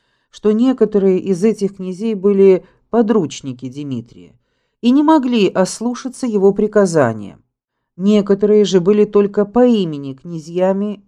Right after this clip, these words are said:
известных властей, как, например, князь Стародубский, а Белозерск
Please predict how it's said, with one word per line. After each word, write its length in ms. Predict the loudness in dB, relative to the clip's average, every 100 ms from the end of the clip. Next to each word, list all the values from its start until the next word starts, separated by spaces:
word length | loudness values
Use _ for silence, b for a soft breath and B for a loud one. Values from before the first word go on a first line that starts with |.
| _
известных 640 | -6 -2 0 -2 -4 -10
властей, 540 | -6 -4 -4 -8 -10 -8
как, 200 | -8 -12
например, 500 | -12 -10 -4 -4 -4 b b
князь 340 | _ 0 0 -2
Стародубский, 1000 | -2 2 2 0 -6 -8 -14 -12 -12 -14 _ _
а 140 | -4 0
Белозерск 880 | 2 2 0 -2 -6 -6 -18 _